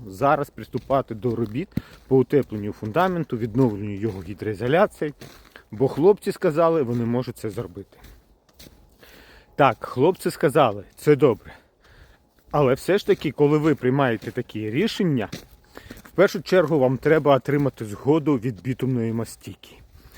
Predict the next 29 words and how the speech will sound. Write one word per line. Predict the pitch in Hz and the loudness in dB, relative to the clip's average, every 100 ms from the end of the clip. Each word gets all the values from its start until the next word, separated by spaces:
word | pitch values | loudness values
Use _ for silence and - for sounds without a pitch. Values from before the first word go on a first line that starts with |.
| - - - | -20 -20 -10
Бітумної | - 247 220 202 | -2 0 2 2
мастики — | 190 185 - 240 214 208 | 2 0 -2 -8 -4 -6
це | - 175 | -2 0
емульсії. | 165 160 147 - - 107 - _ _ | 2 0 0 -4 -14 -18 -18 _ _
Або | - 196 196 | -4 2 4
на | 139 | 4
водній | 127 185 151 139 | 2 0 0 -4
основі, | - 139 123 117 - | -2 -4 -2 -4 -6
або | 120 147 | -6 -2
на | 135 117 | 0 -2
основі | - 113 101 | -4 -6 -4
розчинників. | 104 107 - 202 185 139 - 123 _ | -4 -6 -8 -6 -4 -4 -6 -8 _
Але | - 220 196 | 0 0 2
це | - | -2
все | - 156 | -6 -10
ж | - | -10
таки | 151 - 156 | -14 -4 -2
емульсії. | 170 202 - - 107 - - - - | -2 -4 -4 -10 -14 -14 -20 -20 -8
І | 123 127 123 120 | -2 0 2 2
вони | 139 160 226 302 - _ _ _ - | 2 2 2 0 -4 _ _ _ -4
набирають | 135 123 143 175 170 139 - - - | -2 2 6 6 4 0 -6 -20 -8
міцності, | 110 190 - 165 - 120 | -4 -4 -2 -8 -4 -6
вони | 110 107 | -4 -8
сохнуть | - 190 - 160 - - - - - | -2 -2 0 -6 -6 -20 -20 -20 -6
лише | 247 - 254 254 | -2 0 4 4
при | - 190 | 6 2
определених | 185 143 127 131 151 151 | 2 -2 0 4 4 2
температурних | - 123 120 113 123 117 117 - | -4 -4 -4 -4 -4 -2 -4 -4
умовах | 120 117 113 98 92 - | -4 -2 -2 -2 -6 -12